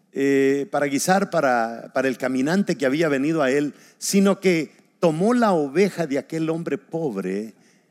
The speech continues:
y la preparó para aquel que había venido a él. Aquí viene el versículo tremendo. Entonces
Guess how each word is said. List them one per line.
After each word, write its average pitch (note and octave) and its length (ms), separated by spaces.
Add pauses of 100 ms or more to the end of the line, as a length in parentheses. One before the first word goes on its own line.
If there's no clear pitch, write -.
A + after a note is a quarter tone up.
(240)
y G3 720 (1400)
la A2+ 240
preparó A#2 680 (380)
para F#2+ 200
aquel A2+ 420 (360)
que - 140
había F#2+ 440 (300)
venido E2+ 560 (220)
a - 180
él. - 220 (640)
Aquí - 240
viene D#3+ 400 (600)
el G#2+ 140
versículo G#2 560
tremendo. E2+ 500 (680)
Entonces E3 1000